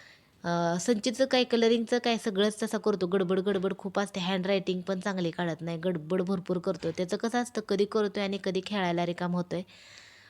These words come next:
असं त्याचं असतं. आणि टीचर पण स्क-, स्कूलमध्ये पण सेम तसंच म्हणते. काय करतो ते टीचर, असं प्रश्न सांगायच्या अगोदर, "हे असं करायचं आहे, ते तसं करायचं आहे," अगोदर हे टीचर सांगत असतात आणि मग ते क्वेश्चन पेपर जे दिलेले असते ते मग सोडवायचे असते. संचित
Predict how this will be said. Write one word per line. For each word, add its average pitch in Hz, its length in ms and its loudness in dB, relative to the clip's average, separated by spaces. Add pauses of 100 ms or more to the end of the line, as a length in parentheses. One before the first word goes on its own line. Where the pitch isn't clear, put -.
(120)
असं 196 200 0
त्याचं 196 280 2
असतं. 196 200 -2
आणि 185 200 2 (100)
टीचर 208 300 2
पण 208 200 0
स्क-, - 200 -8
स्कूलमध्ये 208 520 2
पण 208 140 0
सेम 202 320 -2
तसंच 202 240 -2
म्हणते. 202 380 0 (960)
काय 233 140 10
करतो 247 280 8
ते 247 140 4
टीचर, 226 420 4
असं 226 220 4
प्रश्न 220 360 0
सांगायच्या 214 540 2
अगोदर, 196 300 2
"हे 196 140 2
असं 196 260 -2
करायचं 185 400 0
आहे, 185 120 0
ते 190 140 2
तसं 202 160 -2
करायचं 190 380 2
आहे," 180 100 2
अगोदर 196 360 2
हे 208 380 0 (160)
टीचर 220 260 2
सांगत 214 400 2
असतात 202 300 0
आणि 190 100 0
मग 202 200 -2
ते 208 60 2
क्वेश्चन 196 500 -2
पेपर 190 320 -2
जे 180 180 0
दिलेले 190 300 2
असते 196 260 -4 (600)
ते 226 80 2
मग 226 140 0
सोडवायचे 214 460 6
असते. 180 260 -4
संचित 202 400 -2